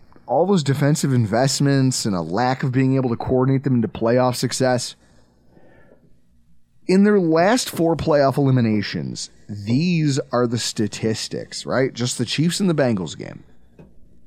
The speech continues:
These are Sean McDermott's defensive statistics. Out of thirty-eight drives, he's given up sixteen touchdowns, eight field goals, six punts,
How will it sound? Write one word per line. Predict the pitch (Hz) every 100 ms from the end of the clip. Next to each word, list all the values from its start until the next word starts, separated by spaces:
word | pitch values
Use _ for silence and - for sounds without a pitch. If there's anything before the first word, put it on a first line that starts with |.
| - - - _ _ _ _ _ -
These | 98 104 107 113 160 262 240
are |
Sean | 170 180 156
McDermott's | 147 156 147
defensive | - 123 131 - 98
statistics. | - 95 101 85 - - - - _ - - - - - -
Out | 101
of | 107
thirty-eight | - 185 233 220 165
drives, | 180 151 131
he's | 143
given | 131 131 120
up |
sixteen | - - 156 - - 135
touchdowns, | 117 101 - 65 55 50 - - - - - -
eight | 127 151 -
field | 113 82 64
goals, | 58 - - - - - - - - - - - -
six | - - 156
punts, | - 92 156 -